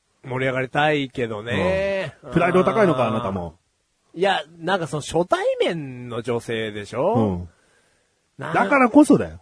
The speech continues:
Speaker 1: あー。
Speaker 2: うん。初対面だからこそもう別にその日嫌われようが好かれようが、
Speaker 1: うん。
Speaker 2: いいわけじゃん。
Speaker 1: あー。プライド、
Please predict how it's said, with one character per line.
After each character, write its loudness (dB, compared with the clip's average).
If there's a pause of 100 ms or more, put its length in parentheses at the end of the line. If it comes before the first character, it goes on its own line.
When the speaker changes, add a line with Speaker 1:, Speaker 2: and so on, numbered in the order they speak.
Speaker 1:
あ -2
ー。 -2
Speaker 2:
う 0
ん。 -6
初 0
対 6
面 6
だ 2
か 0
ら 2
こ 4
そ 8
も 6
う 0
別 0
に 0 (100)
そ 2
の 8
日 0
嫌 6
わ 10
れ 8
よ 8
う 2
が 0
好 -10
か 0
れ 2
よ 6
う 2
が、 -4
Speaker 1:
う -8
ん。 -8 (120)
Speaker 2:
い 2
い 2
わ 0
け -8
じ -16
ゃ -14
ん。 -18 (640)
Speaker 1:
あ -4 (100)
ー。 -4
プ -2
ラ 4
イ -2
ド、 2